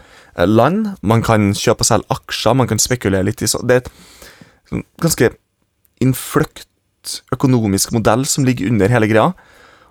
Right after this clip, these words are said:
Og så i tillegg til det, bare for å gjøre det hele greia enda litt mer komplisert, så er det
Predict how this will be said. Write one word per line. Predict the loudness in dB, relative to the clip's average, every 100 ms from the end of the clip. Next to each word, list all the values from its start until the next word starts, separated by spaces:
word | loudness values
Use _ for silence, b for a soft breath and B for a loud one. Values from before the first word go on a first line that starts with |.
| _ 0
Og |
så | 2 0 -2 -4
i | -2
tillegg | 2 2 4
til | 4
det, | 2 2
bare | 0 2
for | 0
å | 2
gjøre | 2 2 0
det | 0
hele | 2 2
greia | 0 2
enda | 0 0
litt | -2 -4
mer | -4
komplisert, | -4 -2 0 -2 -4 b b b b
så | -2 2
er | 4 4
det | 2